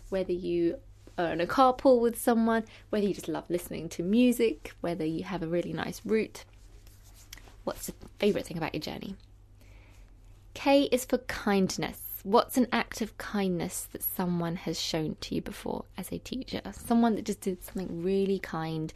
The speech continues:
Maybe they've stayed behind and helped you with your classroom, putting up wall displays, helping you write reports, having your back when the parent was harassing <laughs> you.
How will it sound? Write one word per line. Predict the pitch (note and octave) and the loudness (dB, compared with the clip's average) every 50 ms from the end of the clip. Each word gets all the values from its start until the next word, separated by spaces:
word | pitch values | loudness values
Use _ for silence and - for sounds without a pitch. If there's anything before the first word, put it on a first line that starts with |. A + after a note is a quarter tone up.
| - - - - | -14 -16 -10 -2
Maybe | - G3 G3 | 0 2 4
they've | F#3+ F#3 | 4 2
stayed | - - - - G#3 G3 G3+ F#3 - | 0 -2 -2 0 4 4 4 4 2
behind | F#3+ F#3+ - G3 F#3 F#3 F#3 F3+ | -2 -6 -4 -4 -4 -4 -4 -6
and | - G3 | -6 -8
helped | F#3+ F#3 F#3+ E3+ - - - - - | -6 -4 -6 -6 -6 -8 -10 -4 0
you | F#3+ F3+ F3+ F3 F3 F3 F3 | 2 4 4 6 4 4 4
with | E3+ F3 F3 | 2 0 0
your | F3+ F3 | 0 -2
classroom, | - - - F3 E3 E3+ - - - E3+ E3+ F3 E3+ E3+ | -4 -4 -4 -2 -2 -2 -4 -4 -2 -2 0 0 -2 -4
putting | - - - G3 F#3+ | -6 -6 -4 -4 -4
up | F#3 - | -4 -4
wall | F#3 F3+ F3+ E3+ | -2 0 0 0
displays, | F3 - - - - - F#3+ F#3 F3+ F3+ F3+ F3 F3 F3 F3+ F3 - - - - - - - - - | 0 -2 -8 -6 -2 0 0 0 2 0 0 2 2 0 0 -2 -4 -14 -20 -20 -20 -20 -20 -20 -14
helping | - - G#3 - G#3+ | -12 -12 -8 -6 -4
you | G3 G3 | -2 -2
write | F#3 F3+ | 0 -2
reports, | G3 - - - F#3+ F#3+ F#3+ - - - - - - - - - - - - - - | -2 -4 -4 -2 0 0 0 -2 -2 -6 -14 -14 -16 -18 -20 -20 -20 -20 -20 -20 -14
having | - A#3 A3 A3+ G#3 | -12 -8 -4 -2 0
your | G3 F3+ | 0 0
back | D#3+ - - G3 F#3+ F#3+ - - - - - - - - | -2 -2 4 6 8 8 6 4 -2 -8 -10 -12 -10 -6
when | G#3+ F#3 F3+ | -4 -4 -2
the | F3 F3 E3+ - - | -2 -2 -4 -6 -8
parent | - - G3+ F#3+ F#3 F#3 F#3 - - | -8 -4 -2 -2 0 -2 -2 -2 -2
was | - F3+ E3 - - - - - - | -2 -4 -4 -4 -8 -10 -10 -10 -6
harassing | - F#3+ F#3 F#3+ F#3+ - - G3 F#3 A#3 | -2 2 2 2 2 2 0 6 8 8
<laughs> | |
you. | A3+ G3 G#3 G#3+ G#3+ A3 | 8 10 10 12 12 10